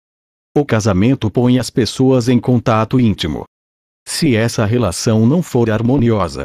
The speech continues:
é provável que venha o fracasso. Além disso, trata-se de uma forma de fracasso marcada pela tristeza e infelicidade, destruindo todos os sinais de ambição.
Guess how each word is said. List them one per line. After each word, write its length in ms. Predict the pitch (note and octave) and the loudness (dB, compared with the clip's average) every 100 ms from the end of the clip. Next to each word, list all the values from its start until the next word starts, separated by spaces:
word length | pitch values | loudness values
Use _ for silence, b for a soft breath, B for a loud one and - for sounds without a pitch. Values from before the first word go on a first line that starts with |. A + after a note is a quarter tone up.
| - | -6
é 80 | D3 | -4
provável 540 | - B2+ C#3 C#3 B2+ A#2 | 0 -2 0 0 -2 -2
que 120 | G#2 | -2
venha 300 | A2 C3+ A#2+ | 0 2 0
o 60 | |
fracasso. 720 | A#2 A2+ - G#2+ E2+ - C#2 - _ _ _ _ _ | 0 -4 -2 -2 -4 -8 -12 -12 _ _ _ _ _
Além 360 | E2+ D#2 A#2 E3+ | -4 0 2 2
disso, 400 | A2+ A2 - G2+ - - | 2 0 0 -2 -2 -2
trata-se 500 | C3+ C#3 B2+ - C3 | -2 -2 -4 -2 0
de 120 | B2+ | 2
uma 220 | A#2+ F#2 | 2 -2
forma 440 | - A#2+ B2 A#2+ | -2 0 2 0
de 100 | B2+ | -2
fracasso 600 | D3+ D3 D3 A2 A2 - A#2+ | -4 -4 -2 -2 -2 0 2
marcada 560 | A2+ - A2 G#2 A2 | 0 -2 -2 0 0
pela 240 | A#2+ A2+ G#2+ | 0 0 0
tristeza 600 | G#2 - B2 A#2 A2 A#2+ | -4 -4 -2 0 2 2
e 80 | |
infelicidade, 920 | D3+ E3 D3 C3+ - G#2+ G2+ D2 - - - | 2 2 0 0 0 0 0 -2 -10 -14 -2
destruindo 760 | A2 D3+ - A#2+ G#2 C3 B2 | -2 0 0 2 2 2 0
todos 440 | - C3 C3 A2+ | 0 0 0 0
os 100 | A#2 | -2
sinais 400 | - C#3+ G#2 G#2 | 0 0 2 0
de 140 | G2+ C3 | 0 0
ambição. 560 | B2+ G#2+ - A#2+ C3 | 0 -2 -2 -2 -4